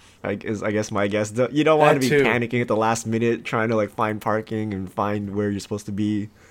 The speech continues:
Speaker 1: So show up early, get a coffee, relax,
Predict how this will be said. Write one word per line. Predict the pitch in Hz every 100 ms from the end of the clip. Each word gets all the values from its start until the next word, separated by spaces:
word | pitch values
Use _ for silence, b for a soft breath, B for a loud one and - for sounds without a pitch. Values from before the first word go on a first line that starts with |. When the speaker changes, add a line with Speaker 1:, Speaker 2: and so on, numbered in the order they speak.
| b b b
Speaker 1:
So | -
show | 135 170
up | 160
early, | 143 143 143 143 139 135 131 b b 110
get | 131
a | 123
coffee, | 139 120 123 - 123 120 120 120
relax, | 113 104 107 104 104 104 - -